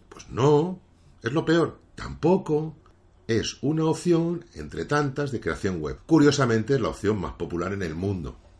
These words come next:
Quizá por eso, claro, yo siempre digo que si no eres nadie no te critica nadie, pero claro, como WordPress es el puto más, pues luego la gente, pues, se viene arriba y dice, bueno,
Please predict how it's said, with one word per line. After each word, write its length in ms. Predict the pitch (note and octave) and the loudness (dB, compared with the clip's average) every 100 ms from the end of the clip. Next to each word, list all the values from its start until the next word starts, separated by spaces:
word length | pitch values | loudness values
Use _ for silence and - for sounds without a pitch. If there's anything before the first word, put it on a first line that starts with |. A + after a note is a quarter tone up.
| _ - _ | _ -20 _
Quizá 260 | - - D2+ | -20 -14 -10
por 180 | E2 E2 | -6 -6
eso, 240 | E2 A2 | -4 -4
claro, 280 | - G#2+ - - - _ - - - | -4 -6 -8 -18 -20 _ -20 -20 -18
yo 140 | - | -14
siempre 280 | - D#2 E2+ | -10 -6 -2
digo 220 | A2+ A2 | 0 0
que 140 | - - | -2 -12
si 100 | D2 | -12
no 80 | |
eres 180 | D2+ E2 | -10 -8
nadie 360 | F2+ G#2 F#2 F2+ | 0 2 2 -2
no 100 | E2 | -4
te 140 | D#2+ | -6
critica 320 | D2+ C#2 C#2+ | -8 -12 -12
nadie, 260 | E2 G2+ F#2 | -6 -4 -4
pero 120 | C2 | -6
claro, 180 | C2+ F2 | -10 -10
como 160 | D2 C2+ | -8 -10
WordPress 420 | C2+ C2 E2+ F2 | -10 -10 -8 -6
es 160 | F2+ | -6
el 140 | C#2+ C2+ | -6 -10
puto 360 | - D2+ E2 | -12 -8 -6
más, 380 | F#2 A#2 B2 C#3+ - - - - | -2 -2 -2 -6 -16 -20 -20 -20
pues 160 | - B1 | -14 -10
luego 300 | C2+ C#2+ D#2+ | -8 -8 -10
la 120 | D2 | -10
gente, 360 | - D2 C#2+ F#2+ | -12 -12 -8 -8
pues, 140 | F2 | -8
se 120 | - C2 | -10 -10
viene 180 | C#2+ | -10
arriba 340 | D2+ F#2 G#2+ G2+ | -8 -4 -2 -2
y 60 | |
dice, 160 | F#2+ D2 | -4 -6
bueno, 240 | D#2+ E2 | -8 -8